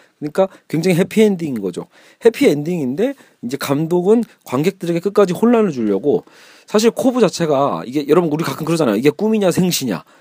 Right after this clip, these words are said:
꿈이냐 생시냐 할 때 우리가 볼을 꼬집는 것과 똑같은 게 바로 이 코-, 이 토템인 거죠. 그래서, 어, 애들이 있는 거예요. 너무 행복해. 저 뒷모습이 보여요. 아이들이 지금 나 뛰어오려고 하네. 그 상황에서 코브가 그러니까 이 팽이를 돌려보는 거예요. 만약에 이 팽이가 쓰러지면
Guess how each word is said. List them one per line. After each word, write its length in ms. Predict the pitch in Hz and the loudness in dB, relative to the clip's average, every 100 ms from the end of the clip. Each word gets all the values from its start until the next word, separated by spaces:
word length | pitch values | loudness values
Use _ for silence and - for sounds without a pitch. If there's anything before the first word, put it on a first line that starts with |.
| _ | _
꿈이냐 280 | - 208 220 | -2 4 4
생시냐 260 | 202 196 196 | 4 2 -2
할 60 | |
때 80 | 180 | 0
우리가 140 | 160 - | 0 2
볼을 240 | 156 180 | 2 2
꼬집는 320 | 170 170 170 | 0 0 0
것과 160 | 160 156 | -2 -2
똑같은 420 | 175 175 185 170 | -4 -2 -2 -2
게 60 | 147 | -4
바로 160 | 139 | -2
이 60 | 117 | -4
코-, 240 | - - 131 | -6 -8 -4
이 280 | 120 113 107 | -2 -2 -2
토템인 400 | 202 - 190 123 | -4 -2 -2 -2
거죠. 300 | 98 92 107 - - _ | -6 -8 -12 -16 -20 _
그래서, 260 | 151 180 160 - _ _ | -4 -2 -4 -10 _ _
어, 140 | 170 180 - _ _ _ - | -4 -4 -8 _ _ _ -2
애들이 260 | 185 220 | 0 2
있는 220 | 190 196 202 | 0 0 2
거예요. 260 | 160 101 | 2 2
너무 200 | 127 190 | 0 0
행복해. 340 | 202 202 - 156 | 0 -2 -6 -6
저 100 | 160 | -4
뒷모습이 400 | 175 190 180 147 | -2 0 -2 0
보여요. 280 | 151 110 | 2 4
아이들이 260 | 113 165 170 | 4 2 -4
지금 160 | 165 143 | -6 -6
나 60 | - - _ | -8 -20 _
뛰어오려고 460 | 220 226 190 147 | 0 2 2 2
하네. 260 | 131 135 185 - _ | 0 0 -4 -10 _
그 160 | - 165 | -6 -2
상황에서 580 | 185 190 185 170 190 190 | 0 0 0 -2 -2 -4
코브가 340 | - 214 185 185 | 0 -2 0 -2
그러니까 300 | 156 165 147 | 0 2 2
이 160 | 123 | 0
팽이를 340 | 123 214 220 170 | -2 0 0 0
돌려보는 480 | 131 151 131 110 | 2 2 2 -2
거예요. 240 | 90 82 82 _ _ _ | -4 -6 -10 _ _ _
만약에 320 | 117 160 202 | 0 0 0
이 80 | 190 | -2
팽이가 340 | 170 208 220 | -2 -4 -2
쓰러지면 680 | 196 240 262 220 139 143 92 | -2 -2 -4 -2 -4 -4 -6